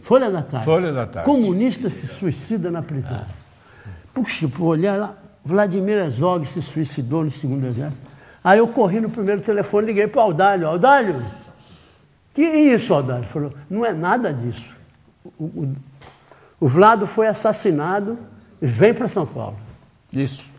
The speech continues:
Speaker 1: "Vem pra São Paulo." Então eu deixei o jornal lá temporariamente e vim participar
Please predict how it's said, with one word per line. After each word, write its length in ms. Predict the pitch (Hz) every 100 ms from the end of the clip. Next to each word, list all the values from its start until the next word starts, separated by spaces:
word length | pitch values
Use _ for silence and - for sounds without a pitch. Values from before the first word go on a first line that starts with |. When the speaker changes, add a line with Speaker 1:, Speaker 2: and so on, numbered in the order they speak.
| -
Speaker 1:
"Vem 180 | 127 220
pra 160 | 226
São 180 | 160 120
Paulo." 240 | - - 123 _ _ _ _ _ _ _ _ _
Então 160 | - 165
eu 80 | 190
deixei 380 | 214 190 190 185
o 100 | 175
jornal 380 | 196 160 160
lá 200 | 156 147
temporariamente 1040 | 147 170 - 151 151 156 165 139 156 - 175 - _ _ -
e 60 | 127
vim 160 | 185
participar 1080 | 196 220 190 - 214 - 156 175 - - -